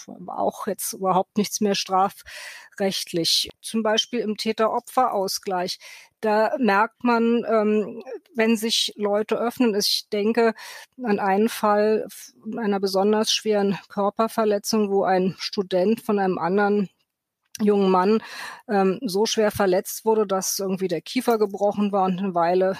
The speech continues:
nichts gegessen werden konnte. Er, ähm, musste auch sein Studium unterbrechen, was finanziell, er war grad, nicht gerade auf Rosen gebettet, sehr, sehr schwierig war. Und das, äh,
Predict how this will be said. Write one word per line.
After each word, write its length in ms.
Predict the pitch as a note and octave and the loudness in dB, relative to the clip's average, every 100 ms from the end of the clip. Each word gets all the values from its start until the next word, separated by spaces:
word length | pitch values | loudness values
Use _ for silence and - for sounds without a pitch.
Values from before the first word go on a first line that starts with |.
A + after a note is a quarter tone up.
| - | -4
nichts 640 | G3+ - - - - - | -4 -4 -6 -8 -8 -4
gegessen 500 | G3 F#3+ A#3 - B3 | -4 0 0 2 2
werden 300 | A3+ G#3+ A3 | 4 2 0
konnte. 480 | - A3 A3+ A#3 A3+ - - - _ | 0 2 2 2 -2 -2 -18 -20 _
Er, 340 | A3 G3+ G3+ A3 G3+ | 0 4 4 4 2
ähm, 80 | |
musste 360 | G3+ G#3+ - G#3+ | 4 0 0 -2
auch 100 | F#3 | -2
sein 200 | - F#3+ | -2 -2
Studium 480 | - A3+ A#3+ A#3+ A3 | -2 -4 -4 -2 -2
unterbrechen, 600 | A3 A3 G#3+ G3+ G#3 G#3+ | 0 -2 -2 -6 -4 -4
was 160 | G3+ - | -4 -6
finanziell, 840 | G#3+ G3+ G3 - F#3+ F#3+ G#3 G#3+ - _ | -4 -2 -4 -6 -4 -2 0 -2 -4 _
er 160 | G3 F#3 | -12 -6
war 140 | E3+ E3+ | -6 -4
grad, 220 | F3 - | -8 -6
nicht 220 | G#3+ - | -6 -4
gerade 160 | G3+ F#3 | -2 -2
auf 140 | - | -2
Rosen 280 | G#3+ A#3+ B3+ | 2 2 2
gebettet, 360 | A#3 A3 G#3+ G#3 | 2 -2 -2 -2
sehr, 240 | A#3 A#3+ | 0 2
sehr 160 | A#3 A3 | 2 0
schwierig 520 | - A#3 C#4 C#4+ - | -2 -2 -2 -2 -2
war. 180 | C4 B3+ | 2 2
Und 200 | A3+ A3+ - - - - - | 2 -4 -10 -16 -16 -18 -2
das, 400 | A#3 B3 - - | 0 0 -2 -6
äh, 360 | - B3 A#3+ | 0 2 4